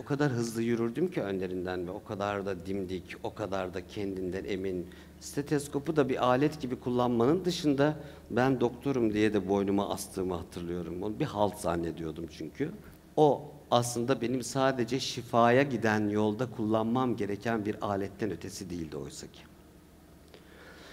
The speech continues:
Birdenbire bir hastaya cut down açarken, cut down böyle, e, küçük bir cerrahi müdahale gibi görünen bir şey,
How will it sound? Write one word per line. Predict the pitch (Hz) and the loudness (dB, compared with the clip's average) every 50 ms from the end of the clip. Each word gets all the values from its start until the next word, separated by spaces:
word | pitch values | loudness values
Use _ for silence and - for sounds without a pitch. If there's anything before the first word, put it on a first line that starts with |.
| - - - - - - - - - - - - - | -20 -20 -20 -20 -20 -20 -20 -20 -20 -20 -18 -2 2
Birdenbire | 147 202 220 208 240 240 226 208 151 131 143 143 | 4 6 8 10 10 10 10 10 8 8 8 8
bir | 170 180 | 6 4
hastaya | 160 147 175 170 - - 123 113 135 143 - | 4 4 2 2 2 2 2 2 2 2 0
cut | - 147 147 147 - - | 0 0 0 0 0 2
down | 123 101 95 95 95 | 2 2 4 2 2
açarken, | 90 87 - 101 90 90 87 87 - 95 110 131 139 131 | 0 -2 0 0 0 0 0 0 0 0 0 0 0 0
cut | 135 127 123 - | -2 -4 -2 0
down | - 120 113 120 | 0 2 2 2
böyle, | 120 120 110 123 | 0 -2 -4 -4
e, | 120 120 - 104 101 104 | -6 -6 -6 -6 -6 -6
küçük | 107 - 120 - 127 - - | -8 -10 -8 -8 -8 -6 -6
bir | 120 | -4
cerrahi | 104 110 104 104 101 107 104 104 110 | -2 0 0 2 2 2 2 2 2
müdahale | 104 107 95 101 101 101 101 107 | 0 0 0 2 2 2 2 2
gibi | 95 98 90 87 85 | -2 -4 -6 -6 -4
görünen | 95 90 90 87 92 90 90 87 | -4 -4 -4 -4 -4 -6 -6 -6
bir | 85 | -8
şey, | 85 - - - 139 156 165 156 - | -8 -8 -2 0 2 2 2 2 -2